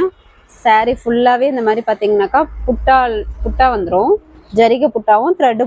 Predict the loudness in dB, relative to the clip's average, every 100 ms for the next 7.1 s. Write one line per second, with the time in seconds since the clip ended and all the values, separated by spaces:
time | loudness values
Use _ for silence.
0 | -2 0 2 0 -4 _ -14 -14 -14 -20
1 | -20 -2 0 2 2 0 0 0 0 0
2 | 0 0 -2 -2 -4 -2 0 -2 -6 -14
3 | -12 -2 2 2 0 -4 -6 -4 -2 2
4 | 0 2 0 0 -2 -2 -2 -2 -4 0
5 | 0 0 -2 _ -20 -20 -20 -8 0 2
6 | 0 -2 -2 0 0 0 0 -2 -2 0